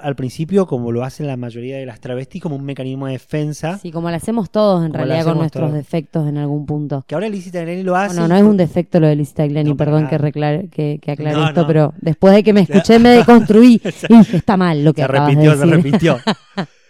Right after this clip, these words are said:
Speaker 1: De que a lo mejor dentro de cincuenta años, lo, Lizzie Tag-, lo que, el humor de Lizzie Tagliani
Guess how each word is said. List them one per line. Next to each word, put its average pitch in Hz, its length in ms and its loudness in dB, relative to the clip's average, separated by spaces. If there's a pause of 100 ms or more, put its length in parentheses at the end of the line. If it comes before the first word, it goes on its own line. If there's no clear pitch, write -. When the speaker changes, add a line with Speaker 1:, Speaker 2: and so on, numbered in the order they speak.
(200)
Speaker 1:
De 165 160 -20
que 202 120 -12
a 190 40 -2
lo 190 100 -2
mejor 220 260 -2
dentro 233 220 -4
de 214 80 -4
cincuenta 180 560 0
años, 190 440 -2
lo, 131 340 -10 (800)
Lizzie 135 280 -14
Tag-, 139 200 -12
lo 123 100 -12
que, 110 280 -20 (160)
el 120 120 -10
humor 151 200 -4
de 151 80 -4
Lizzie 147 180 -10
Tagliani 156 560 -8